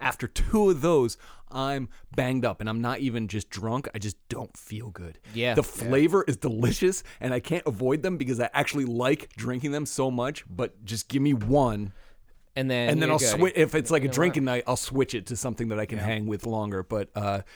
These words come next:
Speaker 1: and, and that's what I love about it. So, Pat, you picked up this hodgepodge,
Speaker 3: Yeah.
Speaker 1: uh, as I'm calling it, which is basically just you went into the big refrigerator, you picked a couple that you liked, and, and I love that for beers that are a little more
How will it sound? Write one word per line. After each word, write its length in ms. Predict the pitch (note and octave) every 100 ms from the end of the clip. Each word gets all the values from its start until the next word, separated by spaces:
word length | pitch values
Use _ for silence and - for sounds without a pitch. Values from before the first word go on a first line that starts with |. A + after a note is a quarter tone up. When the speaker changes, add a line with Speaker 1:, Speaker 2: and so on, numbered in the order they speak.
| -
Speaker 1:
and, 120 | - D#3
and 140 | D#3
that's 140 | F3 F3+
what 80 | G3+
I 20 |
love 200 | F#3 F3+
about 260 | D#3+ D3 C3
it. 60 |
So, 180 | A#2+ D3
Pat, 280 | B2 F3 D#3+
you 100 | D3+
picked 240 | F3+ - D#3+
up 160 | C3+
this 160 | C3+ A#2+
hodgepodge, 640 | F3 G3+ - A2 F2+ G2+ - - -
Speaker 3:
Yeah. 160 | B2 A#2
Speaker 1:
uh, 120 | A2 -
as 280 | B2+ - -
I'm 140 | A2+ A2+
calling 320 | A#2+ A#2+ G#2
it, 180 | A2 - _
which 160 | - A2
is 80 | A#2+
basically 420 | E3 D3 C#3 C3
just 200 | C3 -
you 60 | C3+
went 240 | C3+ D3
into 320 | D3 E3 E3
the 60 | C3
big 180 | A#2 D3
refrigerator, 760 | E3 D#3+ A#2+ B2+ A#2+ B2+ C#3 -
you 120 | G#2+
picked 220 | - -
a 20 | C3
couple 240 | - C#3+
that 100 | C3+
you 100 | A#2+
liked, 360 | A2 G#2+ C#3+ C#3+
and, 140 | A#2+ - - -
and 100 | D3
I 40 |
love 240 | D#3 F#3+ D3+
that 220 | C3 -
for 540 | - - E3 D#3 D3
beers 440 | B2 F#3 F3+ D#3 B2+
that 200 | C3 -
are 80 | C3+
a 60 |
little 220 | B2+ C#3+
more 360 | C#3+ C#3 B2+ A2